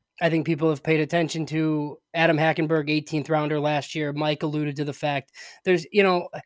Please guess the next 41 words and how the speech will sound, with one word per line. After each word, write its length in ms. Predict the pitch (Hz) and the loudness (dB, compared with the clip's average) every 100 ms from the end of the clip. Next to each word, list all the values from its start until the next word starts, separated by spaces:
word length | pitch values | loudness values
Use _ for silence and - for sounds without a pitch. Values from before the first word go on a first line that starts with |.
| _ _ - | _ _ 2
don't 100 | 262 | 6
really 180 | 220 180 | 8 8
know 180 | 170 170 | 8 8
what 240 | 160 160 | 8 6
Adam 240 | 160 156 | 6 4
Hackenberg 460 | 147 156 160 147 131 | 2 0 0 -2 -2
is. 320 | 143 160 147 | 0 0 -2
I 40 | 151 | -4
mean, 120 | 147 | -2
he 80 | 151 | -2
was 160 | 143 | -2
a 160 | 151 139 - - _ _ _ | -2 -4 -10 -20 _ _ _
junior 420 | 156 147 185 180 170 | -4 4 6 8 8
out 140 | 160 | 6
of 60 | 151 | 4
Clemson 420 | 165 165 156 160 | 2 2 2 0
that 100 | 151 | 0
was 120 | 147 | -2
hurt 180 | - 196 | 2 4
a 40 | |
lot, 260 | 185 180 180 | 6 4 4
but 100 | 160 | -4
the 60 | |
Sox 280 | 151 180 180 | 0 2 0
don't 200 | - 160 | 0 2
have 180 | 156 139 | 2 2
much 240 | 156 - | 0 -2
catching. 440 | - 151 - 151 151 | -2 -4 -2 -6 -6
So 140 | - | -2
that's 220 | 156 143 | 0 0
why 220 | 156 143 139 | 2 2 2
him 200 | 151 151 | 0 0
doing 300 | 147 139 139 | 0 -2 -4
anything 460 | 156 151 156 160 156 | -2 -2 0 -2 0
is 240 | 143 - - - - | -2 -6 -18 -20 -2
kind 220 | 170 156 | 2 2
of 100 | 135 | 2
no-, 220 | 151 165 160 | 0 0 0
noteworthy. 520 | 160 160 175 175 165 | 0 4 4 4 4
And 120 | 143 | 4
then, 300 | 147 143 135 | 2 0 -4